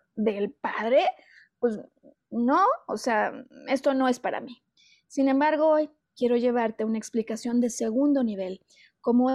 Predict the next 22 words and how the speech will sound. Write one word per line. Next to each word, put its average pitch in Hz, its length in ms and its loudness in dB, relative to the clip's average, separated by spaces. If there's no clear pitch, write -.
esa 330 360 0
que 311 140 0
hizo 277 320 -2
que 247 100 -4
en 233 100 0
más 277 200 0
profundidad 226 800 -4
inmediatamente 247 1080 0
yo 226 160 -2
me 226 100 -2
diera 208 240 -6
cuenta 190 500 -10
de 240 220 0
qué 320 140 2
es 339 100 0
lo 359 140 0
que - 80 -2
estaba 269 340 -2
pasando 220 480 -6
con 226 180 -2
mi 240 120 2
alergia. 262 480 -2